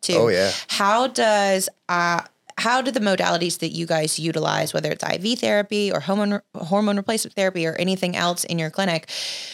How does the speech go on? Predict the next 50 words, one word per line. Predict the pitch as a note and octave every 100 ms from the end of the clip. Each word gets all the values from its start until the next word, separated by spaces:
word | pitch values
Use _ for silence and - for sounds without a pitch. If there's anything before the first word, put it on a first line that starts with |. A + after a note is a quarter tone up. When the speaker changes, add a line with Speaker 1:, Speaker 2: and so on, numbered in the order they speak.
| - -
Speaker 1:
um, | F#3 F3 E3 D#3+ _ _ _ _
are | F#3+
helping | E3+ F#3 F3 D#3+
to | - E3+
supplement | D#3 D3 - C#3+ -
for | -
that? | - - _ _ -
Speaker 2:
So | C#3+ B2
gut | A2 C#3 D3
health | B2 C3+ B2 A#2+
is, | G#2 G#2+
like, | G2 F#2 _ -
where | G#2 A2
we | F2+
start, | - - F2 - -
Speaker 1:
Okay. | E3 C#3+ -
Speaker 2:
right? | A2 A2 -
Because, | A#2+ A#2 G#2+ A#2+
and | A2+
the |
reason | B2 D#3 D#3+
we | B2+
do | G#2+ B2+ B2
a |
lot | G#2 G#2+ G#2
of |
the | G2+
nutrients | F#2 A2 - G#2 -
I | F#2
V | F2
therapy | - B2 B2+ F2+ F2 - - - -
is | G2+
because | G2 G2 F#2 -
most | G2 G#2+ A2
people | G#2+ F#2
have | G2 E2+
gut | E2+ B2 G2
issues | G2 - F2+ E2+
and | G2+
they | F#2+
can't | - G2
absorb | E2 - A#2 A2 F2 -
the | -
nutrients | A2+ C3 F3 - D#3
that |
Speaker 1:
Mm-hmm. | D3+
Speaker 2:
they're | -
supposed | - C#3 C3+ -
to. | -
Speaker 1:
Mm. | E3+ E3+ D#3